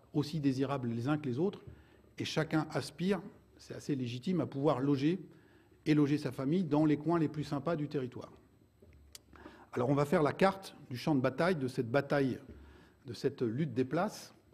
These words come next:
euh, avec, euh, la carte suivante. Alors comment a-t-elle été réalisée ? C'est un, un géographe de génie qui s'appelle Mathieu Garnier qui nous a aidés,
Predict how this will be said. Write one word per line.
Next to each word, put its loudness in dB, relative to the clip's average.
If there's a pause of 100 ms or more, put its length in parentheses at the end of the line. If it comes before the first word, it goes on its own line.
(580)
euh, -2
avec, 0
euh, -4 (1040)
la -2
carte 0
suivante. -4
Alors -8
comment 6
a-t-elle 6
été 4
réalisée ? 2
C'est -2
un, -2
un 2
géographe 6
de 4
génie 4
qui -14
s'appelle -4
Mathieu -2
Garnier -2
qui -8
nous -2
a -4
aidés, -2